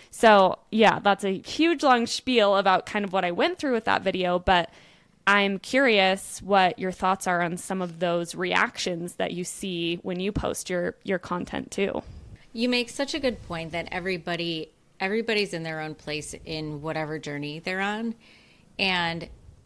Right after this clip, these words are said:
Speaker 2: I know it seems really simple and obvious, but relational satisfaction isn't necessarily, like, who's doing what. Is it fifty fifty?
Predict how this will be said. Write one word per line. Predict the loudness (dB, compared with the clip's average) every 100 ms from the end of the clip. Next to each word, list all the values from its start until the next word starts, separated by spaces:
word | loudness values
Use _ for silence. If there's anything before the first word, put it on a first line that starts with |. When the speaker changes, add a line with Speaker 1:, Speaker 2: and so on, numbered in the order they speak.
| -14 -6
Speaker 2:
I | -2
know | -2 -2
it | -4
seems | -6 -6 -6
really | -6 -4 -4 -4 -6 -10 _ _ _ _ _ _ -20 -18
simple | -14 -10 -8 -6 -4 -4
and | -4 -4
obvious, | -6 -4 0 0 0 -4 -10 -14 _ -20 -12 -2
but | 0 0 -2 _ _ _ _
relational | -10 -4 -2 0 0 0 -2 -2
satisfaction | -2 -4 -4 -6 -6 -6 -6 -8 -10 -8 -8 -12 -10
isn't | -8 -4 -6
necessarily, | -4 -6 -6 -8 -4 -4 -4 -4 -4 -6 -10 _ _ _
like, | -12 -8
who's | -4 -2 -4
doing | -4 -4 -2 -4 -6 -8 -6
what. | -2 0 0 -2 -4 -6
Is | -8 -6
it | -8
fifty | -8 -10 -10 -14 -14
fifty? | -8 -4 -4 -4 -4 0 0 -2